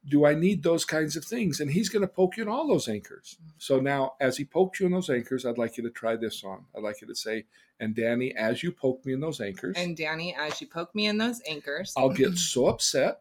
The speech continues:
Speaker 2: "I'll get so upset
Speaker 1: that I'll do one of three things.
Speaker 2: I'll do one of three things.
Speaker 1: One, I'll leave your butt."
Speaker 2: One, I'll leave your butt.
Speaker 1: And that's what most people do in today's world.
Speaker 2: Mm-hmm.
Speaker 1: Fifty percent of the population that you know that's married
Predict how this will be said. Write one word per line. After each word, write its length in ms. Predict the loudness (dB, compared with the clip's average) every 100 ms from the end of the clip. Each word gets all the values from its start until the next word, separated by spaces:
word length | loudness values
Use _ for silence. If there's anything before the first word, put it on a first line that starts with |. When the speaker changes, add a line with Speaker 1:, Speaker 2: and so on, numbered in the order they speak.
| 2
Speaker 2:
"I'll 140 | 2
get 220 | 4 -2 -4
so 240 | -4 -2
upset 340 | -2 -4 0
Speaker 1:
that 140 | 4 6
I'll 100 | 8
do 140 | 8
one 260 | 8 4 4
of 140 | 2
three 260 | 2 4 4
things. 640 | 2 0 0 -4 -8 -12 -2
Speaker 2:
I'll 120 | 0
do 180 | 2 0
one 240 | 2 2 2
of 140 | -2
three 220 | -6 -6
things. 380 | -6 -16 -14 -2
Speaker 1:
One, 480 | 4 6 6 2 0
I'll 220 | 4 8 10
leave 260 | 10 8
your 140 | 8 8
butt." 360 | 8 2 0 _
Speaker 2:
One, 260 | 4 6 8
I'll 160 | 6 6
leave 240 | 4 2
your 100 | 0
butt. 180 | -4 -4 0
Speaker 1:
And 140 | 4
that's 200 | 4 4
what 80 | 2
most 180 | 2 0
people 220 | -6 -6
do 140 | -6
in 80 | -6
today's 340 | -6 -6 -6 -8
world. 240 | -14 _ _ -20
Speaker 2:
Mm-hmm. 280 | -20 -20 -20 _ _ 0
Speaker 1:
Fifty 260 | 0 2
percent 320 | 0 0 2 2
of 80 |
the 60 | 2
population 720 | 2 0 2 0 0 0 -2
that 100 | 0
you 160 | 2 4
know 240 | 2 0
that's 220 | -4 -6
married 320 | -8 -4 -6